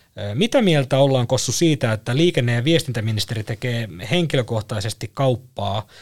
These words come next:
maailman suurimpiin kuuluvan yhtiön kanssa, joka sattuu vielä toimimaan hänen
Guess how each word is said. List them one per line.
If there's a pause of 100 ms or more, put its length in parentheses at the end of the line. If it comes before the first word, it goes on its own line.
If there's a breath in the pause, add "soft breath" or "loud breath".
(200 loud breath)
maailman
suurimpiin
kuuluvan
yhtiön
kanssa,
joka
sattuu
vielä
toimimaan
hänen